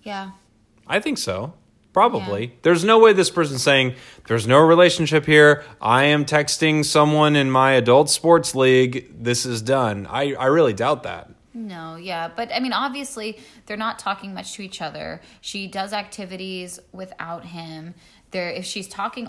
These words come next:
Speaker 1: all day, every day with this other person, they're, she's obviously not communicating with her husband at all. Like, she's pulling away slowly.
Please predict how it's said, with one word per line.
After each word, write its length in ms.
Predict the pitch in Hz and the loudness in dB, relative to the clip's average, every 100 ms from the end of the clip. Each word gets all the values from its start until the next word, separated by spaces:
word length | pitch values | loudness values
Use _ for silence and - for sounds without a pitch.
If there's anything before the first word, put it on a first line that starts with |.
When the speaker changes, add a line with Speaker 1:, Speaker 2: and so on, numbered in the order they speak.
| - | -6
Speaker 1:
all 240 | 185 196 202 | -4 -4 -8
day, 180 | 185 | -8
every 220 | 180 185 180 | -8 -10 -14
day 140 | 170 | -14
with 100 | 170 | -14
this 180 | 165 165 | -16 -14
other 160 | 160 | -16
person, 460 | 156 185 175 165 156 | -14 -14 -14 -14 -14
they're, 120 | 147 - _ - | -16 -20 _ -16
she's 220 | - 175 | -14 -10
obviously 480 | - 190 190 185 170 | -6 -4 -6 -12 -16
not 200 | 156 - | -18 -18
communicating 920 | 175 160 147 - 143 131 143 143 170 _ _ | -16 -16 -16 -16 -16 -16 -18 -20 -20 _ _
with 440 | 165 151 151 _ _ | -12 -12 -12 _ _
her 100 | 156 | -14
husband 460 | 165 156 160 135 | -12 -12 -14 -14
at 120 | - - | -16 -8
all. 280 | 156 139 151 | -6 -6 -8
Like, 140 | 175 | -10
she's 220 | - 240 226 | -10 -12 -10
pulling 420 | 262 247 240 220 | -6 -6 -6 -8
away 520 | 202 202 190 190 180 | -6 -6 -4 -4 -6
slowly. 1300 | - - 202 180 180 180 190 180 147 131 147 190 | -8 -10 -12 -10 -6 -4 -4 -8 -12 -14 -14 -18